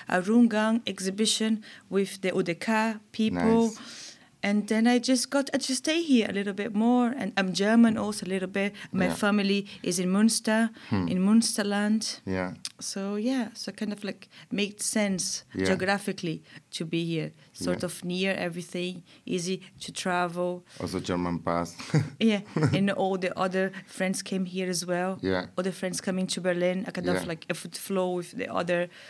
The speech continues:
Speaker 1: Brightonians, with other English
Speaker 2: Right.
Speaker 1: people came here too.
Speaker 2: <laughs> And did you find, um, similarities or, um,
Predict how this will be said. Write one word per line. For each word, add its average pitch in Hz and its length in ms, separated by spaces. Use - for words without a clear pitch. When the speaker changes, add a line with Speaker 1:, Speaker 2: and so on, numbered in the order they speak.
Speaker 1:
Brightonians, 190 1200
with - 160
other - 280
English 185 300
Speaker 2:
Right. 175 100
Speaker 1:
people 185 220
came 180 220
here - 140
too. - 240
Speaker 2:
<laughs> - 180
And 123 440
did 117 200
you 135 100
find, 120 580
um, 87 500
similarities 135 1160
or, 92 580
um, 87 540